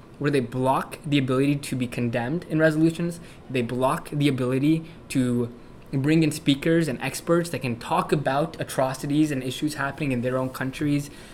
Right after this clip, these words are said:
And what they'll do is they'll go and target the countries that they want to criticize. So there has been one country that has been condemned for violating the rights of women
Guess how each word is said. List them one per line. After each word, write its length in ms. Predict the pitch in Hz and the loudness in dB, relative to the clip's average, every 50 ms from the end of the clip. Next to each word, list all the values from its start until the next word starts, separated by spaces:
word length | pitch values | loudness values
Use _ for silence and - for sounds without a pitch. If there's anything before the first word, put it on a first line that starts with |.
| - - - - - - | -20 -20 -20 -12 -4 0
And 200 | 156 165 160 160 | 2 4 4 4
what 160 | - 160 - | 4 6 8
they'll 100 | 196 175 | 8 8
do 300 | 156 196 269 311 269 202 | 8 6 6 4 4 4
is 180 | 170 160 147 | 2 2 2
they'll 180 | 151 160 160 156 | 4 4 4 4
go 240 | 147 135 165 190 214 | 4 4 4 6 6
and 140 | 185 165 - | 4 2 0
target 440 | - 170 180 185 175 180 170 156 | 0 0 2 2 2 0 0 -2
the 60 | 147 143 | -4 -2
countries 440 | - - 170 170 - 175 160 143 | 0 -2 -2 2 4 4 4 4
that 160 | 143 131 131 123 | 2 -2 0 2
they 140 | 147 170 | 4 4
want 180 | 180 165 151 - | 4 4 2 -2
to 80 | - - | -4 -4
criticize. 680 | - 151 147 147 - - 120 104 - - - - - - - - - - - - - | -2 -2 -2 -2 -2 -6 -8 -8 -8 -12 -16 -16 -16 -16 -18 -18 -16 -14 -14 -12 -10
So 260 | - - 185 175 165 | 0 4 6 6 6
there 200 | 147 151 185 214 | 6 6 4 4
has 140 | 214 214 196 | 4 2 2
been 220 | 160 175 160 147 139 | 2 2 2 2 2
one 200 | 147 175 214 220 | 2 2 0 0
country 540 | - - 147 147 - - 202 208 226 226 - - - - - - - - - - - - - - - | -2 -4 -6 -6 -4 -4 -4 -4 -4 -4 -8 -14 -18 -20 -20 -20 -20 -20 -20 -20 -20 -20 -20 -4 0
that 140 | - 151 156 | 2 2 4
has 160 | 165 160 147 | 4 2 2
been 140 | 156 147 147 | 0 -2 -2
condemned 520 | - 147 131 127 131 131 139 160 165 165 | 0 0 0 0 0 0 0 0 -2 -2
for 160 | - 147 131 | -2 -2 0
violating 600 | 123 123 123 131 143 147 143 147 151 156 156 143 131 | 2 2 2 2 2 2 2 4 4 4 2 2 0
the 100 | 123 113 | -2 0
rights 320 | 113 123 127 131 - - | 2 2 0 0 -2 -6
of 100 | 120 107 | -8 -6
women 320 | 117 117 117 131 160 190 | -4 -2 -2 -2 -4 -6